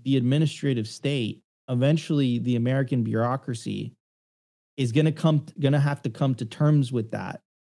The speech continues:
And the thing is, I don't think they're ever going to try, they're ever going, that pill is way too big to swallow, right? So I think that's where the clash is gonna happen.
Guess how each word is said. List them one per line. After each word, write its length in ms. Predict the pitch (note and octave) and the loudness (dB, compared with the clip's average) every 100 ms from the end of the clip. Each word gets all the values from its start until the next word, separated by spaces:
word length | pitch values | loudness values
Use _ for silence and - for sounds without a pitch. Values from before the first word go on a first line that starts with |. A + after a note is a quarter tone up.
| - | 0
And 180 | C3+ | 2
the 60 | C3 | 2
thing 300 | - F3 E3+ | 2 2 4
is, 420 | F3+ E3+ C#3 A#2 - - | 4 2 2 -2 -8 -6
I 120 | C3+ | 0
don't 260 | D#3+ E3 - | 0 0 -6
think 520 | - - F3+ E3 - _ | -4 2 2 2 -4 _
they're 240 | C3 C3 - | -6 -4 -4
ever 300 | C#3+ D3+ D3+ | -4 0 0
going 360 | C3 B2+ B2 A#2+ | 0 -2 -2 -2
to 140 | A2 A2+ | -4 -6
try, 400 | - C3 B2 B2 | -4 -2 -2 -2
they're 200 | B2 B2 - | -4 -4 -2
ever 240 | C#3 C#3+ | 0 0
going, 240 | B2+ C3 - _ _ - | 0 -2 -4 _ _ -2
that 260 | F#3 F#3+ | -2 -2
pill 300 | - F3 F#3 | 0 2 4
is 160 | D#3 A2+ | 2 0
way 600 | A#2+ B2 D#3 G#3 G#3 G3 | -2 2 4 4 2 0
too 260 | F3 - D#3+ | 0 2 4
big 240 | C#3 B2+ | 4 0
to 120 | C3 | -2
swallow, 500 | A2+ B2 G#2+ G2 G2 _ _ _ _ _ _ _ - | -2 -2 -2 -4 -10 _ _ _ _ _ _ _ -6
right? 320 | A2 A#2+ - _ _ _ - | -2 -2 -6 _ _ _ -10
So 360 | - C#3+ C3 - | 0 0 0 -4
I 120 | C#3+ | -6
think 300 | D3+ F3+ C3 | 0 2 2
that's 360 | C#3+ D3+ D#3+ D#3 | 0 0 -4 0
where 160 | D3 | 2
the 100 | C3 | 2
clash 540 | B2 - C3+ C#3 C3+ - | -2 -2 -2 0 -4 -4
is 140 | A#2 | -4
gonna 220 | A#2+ A#2 | -2 -2
happen. 600 | A2 A2 A2+ E3+ F#3+ A#3 | -4 -4 -2 0 0 -2